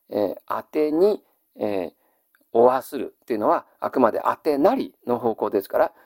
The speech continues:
えー、えー、上品で、高貴でいらっしゃるという意味であって、えー、当てにおわするを当てにしていらっしゃるなんていうことはありません。単語をしっかり、えー、この公式にのっとって考えてください。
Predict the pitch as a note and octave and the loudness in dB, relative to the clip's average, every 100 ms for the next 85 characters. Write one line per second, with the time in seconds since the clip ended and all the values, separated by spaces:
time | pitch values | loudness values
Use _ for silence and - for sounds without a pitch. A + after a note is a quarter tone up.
0 | _ _ - G#2+ G2+ - _ _ _ _ | _ _ 0 2 2 -4 _ _ _ _
1 | _ _ _ - - - - E3+ E3+ E3+ | _ _ _ -16 -14 -4 2 2 2 -2
2 | C3 G2 D#3+ - _ - - B3+ - - | -2 0 -2 -4 _ -6 2 4 2 0
3 | A#2+ A3+ _ - B2+ A#2 A#2 A2+ E2+ - | -2 -2 _ -8 -2 0 -2 -10 -12 -4
4 | C#3 A2 F#2+ G2+ _ E3 - _ _ _ | -2 0 0 -2 _ -4 -4 _ _ _
5 | - G3+ - - G3+ G#3 G#3+ G3 - C#3+ | 0 0 0 0 2 2 0 0 0 0
6 | E3+ E3+ D#3+ A2 A2+ F#2+ _ _ _ - | 0 -2 -4 0 0 -2 _ _ _ -8
7 | - G3 A#3 A#3 - A3 A3 G#3 A3+ C#3 | -2 0 0 -2 -2 0 0 -2 -8 -14
8 | - - A2+ - G2+ - _ _ B2+ C3 | -12 -8 -8 -6 -8 -8 _ _ 2 2
9 | - C#3+ F#2 - G#2+ G#2 - - _ _ | 4 2 0 -4 -2 -4 -4 -14 _ _
10 | _ _ _ - B2 A#2 - - G#3 A#2+ | _ _ _ -8 -4 -4 -6 -6 -4 -4
11 | - _ _ _ - G#2 C3 B2+ B2 - | -8 _ _ _ -6 -2 0 0 -2 -4
12 | C#3+ D3 - C#3 D3 C3+ D3 - C4+ - | -4 -4 -6 0 2 2 0 -4 -6 -4
13 | B2+ A2+ G#2+ G2+ F2+ F2+ A#2+ G#2 | -6 -4 -4 -6 -4 -6 -4 -6